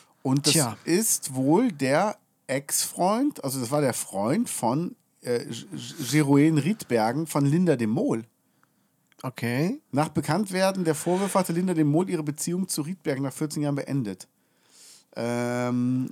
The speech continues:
Speaker 1: "Seit ein paar Tagen bin ich in einem schrecklichen Albtraum", schrieb sie auf ihrer Medienplattform Linda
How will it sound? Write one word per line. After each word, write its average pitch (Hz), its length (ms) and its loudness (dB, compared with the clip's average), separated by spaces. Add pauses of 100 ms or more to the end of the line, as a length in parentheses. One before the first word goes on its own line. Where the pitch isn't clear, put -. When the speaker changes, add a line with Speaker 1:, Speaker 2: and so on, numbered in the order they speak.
Speaker 1:
"Seit 143 180 -2
ein 151 120 0
paar 147 140 0
Tagen 165 360 -2
bin 170 140 0
ich 170 80 -4
in 160 80 -2
einem 147 240 0
schrecklichen 147 420 -6
Albtraum", 185 460 -4
schrieb - 260 -8
sie 165 100 -6
auf 151 120 -8
ihrer 139 500 -2 (120)
Medienplattform 147 920 -2
Linda 131 340 -2